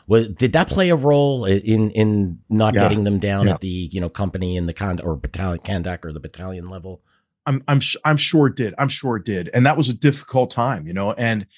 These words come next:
Speaker 2: and what was, I think, immensely important, and this is what I stressed. I, I visited Afghanistan in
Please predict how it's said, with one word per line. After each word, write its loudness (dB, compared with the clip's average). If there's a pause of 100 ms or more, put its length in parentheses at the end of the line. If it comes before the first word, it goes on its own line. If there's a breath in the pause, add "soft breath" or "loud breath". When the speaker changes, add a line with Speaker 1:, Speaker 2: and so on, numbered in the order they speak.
(260 soft breath)
Speaker 2:
and 6
what 6
was, 2
I -8
think, 4
immensely 4
important, 0
and -2
this 2
is -4
what 2
I 4
stressed. -2
I, -6 (200)
I -2
visited 2
Afghanistan -4
in -6